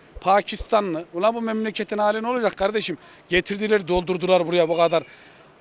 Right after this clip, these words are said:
abidik gubidik adamı. Ya biz nerede? Bura Türkiye baba. Ulan biz kendi memleketimizde mülteci olduk ya. Vallahi vergi veriyoruz. Onlar bizim verdiğimiz vergiyle burada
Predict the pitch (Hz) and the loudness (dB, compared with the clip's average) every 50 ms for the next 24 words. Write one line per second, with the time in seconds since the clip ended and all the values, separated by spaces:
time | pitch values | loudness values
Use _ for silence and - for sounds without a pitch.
0 | - - 147 170 170 190 190 190 - - 180 170 160 165 151 147 147 156 156 170 | -4 -2 0 0 0 -2 -4 -6 -6 -6 -6 -4 -4 -2 -2 -2 -2 -2 -4 -4
1 | 175 - _ _ _ _ _ _ - - - 165 208 202 185 214 190 175 180 202 | -6 -10 _ _ _ _ _ _ -14 -6 -2 0 0 0 -2 -4 -6 -4 -4 -4
2 | 208 220 - 180 190 247 247 - - 247 247 - 269 247 208 220 233 240 202 139 | -4 -4 -4 0 0 0 2 0 -2 -6 -4 -2 0 2 2 2 2 2 0 -2
3 | 120 - - - - _ _ _ - _ _ _ - _ _ _ _ _ - 147 | -4 -8 -20 -20 -20 _ _ _ -20 _ _ _ -20 _ _ _ _ _ -8 -6
4 | 180 202 190 175 190 185 160 - 190 196 208 220 214 208 214 220 220 208 - 226 | -6 -6 -6 -8 -10 -10 -8 -6 -6 -4 -4 -4 -4 -4 -4 -4 -4 -2 -2 -2
5 | 214 - 226 226 220 240 233 240 240 240 202 226 233 214 220 247 240 233 214 196 | -2 -2 -4 -4 -2 -2 -2 -2 -2 -2 -2 -2 -2 -2 0 -2 0 0 -2 -2
6 | - 190 196 220 - - - - - - - - - 156 190 220 247 262 269 247 | -2 -2 -2 -2 -4 -8 -16 -20 -20 -20 -16 -4 0 2 2 4 6 6 6 6
7 | 214 208 214 233 220 226 262 254 254 254 262 269 254 214 208 214 233 247 262 254 | 6 6 4 4 4 2 0 2 2 2 2 0 0 0 -2 0 0 2 0 0
8 | 240 247 240 247 240 240 240 247 240 254 247 240 220 220 240 240 240 240 247 240 | 0 -2 -4 -4 -2 0 0 0 -2 -4 -6 -6 -4 -2 -2 -2 -2 -4 -4 -4
9 | 233 220 233 240 240 233 214 | -4 -4 -2 -2 0 -2 -2